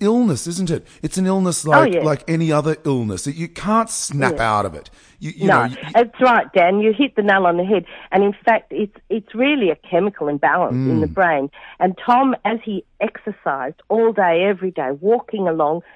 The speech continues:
Speaker 2: you know, we'd do twenty, twenty Ks plus,
Speaker 1: Yeah.
Speaker 2: or, you know, around twenty, a little bit more. And the, of course, the exercise completely changed his brain chemistry. I mean, that's, you know, as far as we can tell. Um,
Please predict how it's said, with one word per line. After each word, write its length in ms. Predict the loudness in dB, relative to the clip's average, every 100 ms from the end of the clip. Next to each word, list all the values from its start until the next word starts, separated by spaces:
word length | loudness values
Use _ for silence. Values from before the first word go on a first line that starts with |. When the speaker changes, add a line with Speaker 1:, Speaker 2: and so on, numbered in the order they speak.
| _
Speaker 2:
you 100 | 0
know, 100 | 2
we'd 180 | 2 0
do 140 | 0 0
twenty, 380 | 0 0 -2 -8 _ _ _ -2
twenty 300 | 0 0 -2
Ks 320 | -2 -2 -2 -2
plus, 320 | -2 0 -2
Speaker 1:
Yeah. 40 | -2
Speaker 2:
or, 160 | -4
you 120 | -2 0
know, 120 | 0
around 300 | 2 2 2
twenty, 320 | 0 -2 0
a 20 |
little 220 | -2 -2 -4
bit 160 | -6
more. 160 | -6 -8 -10 -20 -20 -16 0
And 340 | 2 2 0 -6 _ _ _ _ -20 -20 -6
the, 400 | -2 -2 -4 -10 -6
of 140 | -6 -4
course, 260 | -2 -2 0
the 140 | -2
exercise 600 | -2 -4 -10 -2 -2 -2 -4
completely 580 | -8 -6 -2 -2 -2 -10 -10
changed 340 | -8 -6 -8 -12 -16
his 120 | -16 _
brain 280 | -2 -2 -2
chemistry. 500 | -4 -8 -8 -8 -4
I 60 | 0
mean, 180 | 2
that's, 180 | 2 -2 _ _ -20 _
you 80 | -2
know, 140 | 2 2 0
as 120 | -2 0
far 180 | 2 2
as 120 | 0
we 100 | -4
can 220 | -4 -6
tell. 460 | 0 0 2 0 -8 -18 -20 -8
Um, 300 | 0 2 2